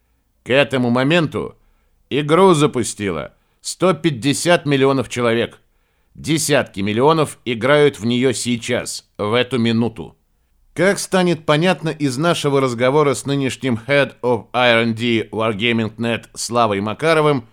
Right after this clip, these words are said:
стоявшим у истоков танков, уникальность этой игры стала очевидна не постфактум и даже не в разгар разработки,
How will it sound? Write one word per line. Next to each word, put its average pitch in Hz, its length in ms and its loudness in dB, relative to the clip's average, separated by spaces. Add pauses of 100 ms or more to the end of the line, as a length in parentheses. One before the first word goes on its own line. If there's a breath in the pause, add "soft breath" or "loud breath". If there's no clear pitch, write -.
(260 soft breath)
стоявшим 151 680 0
у 151 100 0
истоков 139 500 -2
танков, 160 520 0 (500)
уникальность 139 800 0
этой 127 380 -2
игры 139 400 -2 (320 soft breath)
стала 180 340 2
очевидна 151 640 0
не 151 180 2
постфактум 147 880 -4 (320)
и 110 120 -4
даже 151 320 2
не 151 120 4
в 135 60 2
разгар 139 500 2
разработки, 123 840 -2